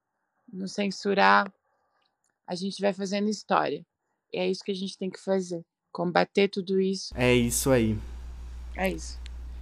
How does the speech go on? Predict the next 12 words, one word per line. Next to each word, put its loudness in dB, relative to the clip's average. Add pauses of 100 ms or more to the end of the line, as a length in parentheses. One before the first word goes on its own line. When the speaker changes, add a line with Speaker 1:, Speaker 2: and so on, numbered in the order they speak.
(180)
Speaker 2:
E 10
você 8
que 4
é 12
aí 10
toda 8
viajada, 8
que -6
tá 4
por 2
todo 2
lado, 6